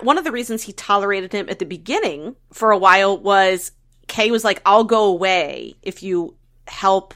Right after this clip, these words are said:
clear Hee Gyum's name," 'cause she was, like, convoluted part of the plot, but she was, like, accused of something. But he, like, loves her, so he wanted to save her. And so I love that too, 'cause the Seol's like, "Fine, I'm only doing this because, like,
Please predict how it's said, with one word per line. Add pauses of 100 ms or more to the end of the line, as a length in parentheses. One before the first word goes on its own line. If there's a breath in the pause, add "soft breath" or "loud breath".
(120)
clear (220)
Hee
Gyum's
name,"
'cause
she
was,
like, (300)
convoluted
part
of
the
plot,
but
she
was,
like,
accused
of
something. (160 soft breath)
But
he,
like,
loves
her, (140)
so
he
wanted
to
save
her. (500)
And
so (120)
I
love
that
too,
'cause
the
Seol's
like,
"Fine,
I'm
only
doing
this
because,
like,